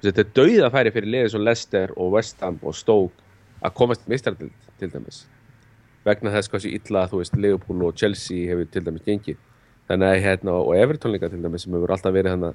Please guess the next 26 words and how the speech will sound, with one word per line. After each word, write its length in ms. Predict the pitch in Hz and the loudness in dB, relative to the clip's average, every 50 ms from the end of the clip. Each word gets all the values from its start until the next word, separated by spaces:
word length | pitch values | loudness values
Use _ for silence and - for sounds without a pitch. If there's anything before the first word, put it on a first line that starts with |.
| - _ | -10 _
tiltölulega 440 | - - - 98 95 92 92 92 98 | -6 -6 -4 -2 -2 -2 0 2 2
hátt 260 | 101 98 - - 113 | 2 0 2 0 -2
uppi. 240 | 110 98 101 82 - - - _ - - - - _ _ _ _ - | 0 2 0 -2 -2 -4 -14 _ -20 -20 -20 -20 _ _ _ _ 0
Þannig 320 | - 107 107 110 110 110 110 | 2 4 6 6 6 6 6
að, 340 | 107 107 107 104 104 104 101 - _ - | 4 4 6 4 4 2 0 -4 _ -20
sko, 340 | - - - _ 117 113 107 | -20 -20 -8 _ 0 2 2
já, 180 | 107 127 143 120 92 95 | 4 4 4 4 4 4
þetta 300 | 101 107 104 104 117 117 | 2 0 0 2 2 2
er 260 | 123 139 151 160 156 | 4 2 2 0 -2
dauðafæri 720 | - - 131 131 156 175 165 135 - 151 165 170 156 117 - | -2 0 0 2 2 2 0 0 0 2 2 2 0 0 -2
fyrir 280 | - 156 156 135 127 | -2 -4 -2 -2 -2
okkur 280 | 143 156 - - 120 117 | -4 -2 -2 -2 -2 0
að, 240 | 120 123 120 117 104 - _ _ _ _ _ _ | 0 0 0 0 -2 -4 _ _ _ _ _ _
að, 200 | - - 104 113 113 | -8 -6 -6 -6 -4
hérna, 440 | 120 120 127 - - 135 139 135 127 123 - _ - - _ _ _ _ _ _ _ _ _ | -6 -8 -10 -10 -10 -8 -6 -4 -4 -6 -6 _ -18 -20 _ _ _ _ _ _ _ _ _
sigla 460 | _ - - - 160 160 - 160 156 | _ -8 -6 -4 -4 -2 0 0 0
þessu 120 | 147 151 139 | 2 2 0
heim, 200 | 160 233 311 202 - 98 | 0 0 -2 -4 -6 -6
svona 220 | - 113 110 104 107 | -4 -4 -2 -2 -2
svolítið 400 | 135 139 147 - 151 139 143 - - _ _ _ _ _ _ - | -4 -6 -2 -2 0 0 0 -2 -6 _ _ _ _ _ _ 2
örug-, 360 | - 143 196 240 202 131 71 90 | 6 6 8 6 6 2 -2 -6
meira, 320 | 117 120 139 160 165 156 143 135 135 139 | -6 -4 0 0 0 0 0 -2 -2 -2
meira 400 | 139 147 147 139 - 165 151 139 | -2 -2 -4 -4 -2 0 2 4
öryggi 320 | 160 208 202 156 - 117 | 4 4 4 2 -2 -6
heldur 200 | 120 120 123 127 | -6 -6 -6 -6
en 120 | 127 123 | -6 -8